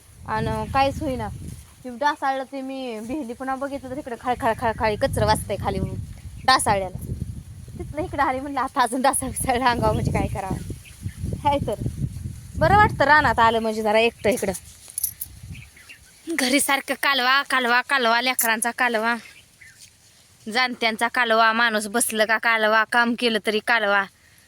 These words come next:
सारखा कालवाच आहे घरी. त्याच्यामुळं म्हणलं चला जाऊन येऊया चक्कर एक टाकून आपण विहिरीकडनं, म्हणून आलती बघा विहिरीकडे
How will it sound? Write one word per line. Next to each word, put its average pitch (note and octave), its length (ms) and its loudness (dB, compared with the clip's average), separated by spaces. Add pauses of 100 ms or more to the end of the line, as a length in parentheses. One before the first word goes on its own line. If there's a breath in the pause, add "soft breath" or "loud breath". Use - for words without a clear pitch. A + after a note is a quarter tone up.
(140)
सारखा A3+ 220 2
कालवाच A3 460 2
आहे G3 100 4
घरी. F#3 200 -6 (1000)
त्याच्यामुळं G3+ 360 -4
म्हणलं G3+ 240 -4
चला G#3+ 200 -4 (1040)
जाऊन A#3+ 240 4
येऊया B3 280 0
चक्कर A#3 260 0
एक A3+ 120 0 (100)
टाकून B3 300 0
आपण G#3+ 220 -8
विहिरीकडनं, A3 560 -6 (1400)
म्हणून A3 220 -8
आलती A3 320 -6
बघा G3 180 -10
विहिरीकडे G3+ 440 -10